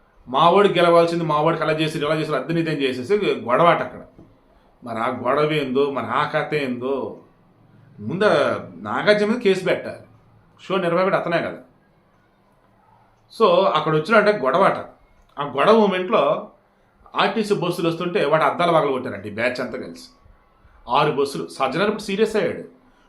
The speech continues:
జూబ్లీస్ పోస్ట్ already కేసు పెట్టారు. ఎవరైతే ఈ రకం దాడులకు పాల్పడ్డారో వాళ్ళ మీద ఇప్పుడు చర్యలు తీసుకోవాలి. అరే, ఆర్టీసీ బస్సులు కదరా నాయన, మిమ్మల్ని, ఆర్టీసీ బస్సులే కదా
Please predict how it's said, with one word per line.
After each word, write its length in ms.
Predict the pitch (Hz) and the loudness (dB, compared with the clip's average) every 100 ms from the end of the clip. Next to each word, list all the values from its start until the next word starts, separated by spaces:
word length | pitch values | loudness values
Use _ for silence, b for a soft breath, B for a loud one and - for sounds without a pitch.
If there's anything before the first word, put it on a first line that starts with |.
| b 113 | b -4
జూబ్లీస్ 360 | 170 233 233 | 0 0 2
పోస్ట్ 140 | 220 208 | 2 4
already 220 | 208 208 | 2 2
కేసు 220 | 202 208 | 2 4
పెట్టారు. 540 | 208 - - - - _ _ _ _ _ _ _ _ _ _ _ _ _ _ _ _ _ _ _ _ _ _ _ _ _ _ - | 2 0 -4 -6 -18 _ _ _ _ _ _ _ _ _ _ _ _ _ _ _ _ _ _ _ _ _ _ _ _ _ _ -10
ఎవరైతే 580 | 123 143 185 208 208 208 | 0 2 6 6 6 4
ఈ 60 | |
రకం 280 | 175 170 180 | 2 2 2
దాడులకు 360 | 156 165 180 185 | 4 4 2 0
పాల్పడ్డారో 720 | 165 147 151 156 151 127 - | 0 0 -2 0 2 0 -2
వాళ్ళ 200 | 127 139 | -2 0
మీద 80 | 151 | 0
ఇప్పుడు 200 | 180 - | -4 -4
చర్యలు 180 | 143 156 | -4 -2
తీసుకోవాలి. 800 | 143 127 131 117 107 110 85 - _ _ _ _ _ _ _ _ b b b 214 | -4 -6 -6 -6 -4 -6 -8 -16 _ _ _ _ _ _ _ _ b b b -4
అరే, 100 | 233 - | -2 2
ఆర్టీసీ 540 | 120 170 - 233 233 170 | 2 2 2 -2 -2 -2
బస్సులు 300 | 185 202 190 | 0 0 2
కదరా 240 | 170 160 131 | 4 4 2
నాయన, 460 | 135 156 156 104 - - 135 | 0 0 0 -4 -8 -16 -10
మిమ్మల్ని, 340 | 151 156 139 127 - _ _ _ _ 101 | -4 -2 -4 -8 -18 _ _ _ _ -2
ఆర్టీసీ 600 | 131 160 208 202 214 127 | 0 0 -2 -2 -2 0
బస్సులే 400 | 139 185 190 175 | 0 2 2 2
కదా 540 | 139 127 214 254 | 2 4 2 2